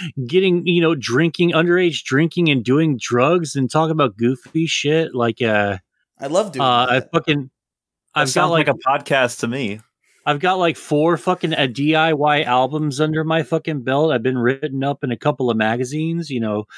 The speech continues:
Speaker 1: uh, all, all sorts of shit. I actually have, like, a, a fun little mini music career. I'll tell that story one day.
Speaker 3: We should, you should do, like, a Mocast episode where you, like, play a bunch of your old shit.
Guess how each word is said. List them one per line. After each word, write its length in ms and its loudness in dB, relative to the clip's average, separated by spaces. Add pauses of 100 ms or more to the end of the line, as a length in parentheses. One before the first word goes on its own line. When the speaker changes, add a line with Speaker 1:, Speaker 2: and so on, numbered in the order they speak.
(460)
Speaker 1:
uh, 160 2
all, 240 2
all 160 2
sorts 280 -2
of 40 -8
shit. 140 0
I 140 2
actually 580 0
have, 240 0
like, 180 0
a, 220 0 (240)
a 100 0
fun 360 -2
little 400 2
mini 320 0
music 400 -4
career. 480 -14 (440)
I'll 120 -2
tell 180 2
that 160 2
story 300 -6
one 240 -10
day. 240 -12 (420)
Speaker 3:
We 80 2
should, 340 2
you 80 2
should 200 -2
do, 120 0
like, 160 0
a 40 0
Mocast 520 2
episode 520 0
where 160 0
you, 120 -6
like, 220 0
play 240 0
a 60 -2
bunch 180 -2
of 80 -8
your 140 0
old 180 0
shit. 280 -4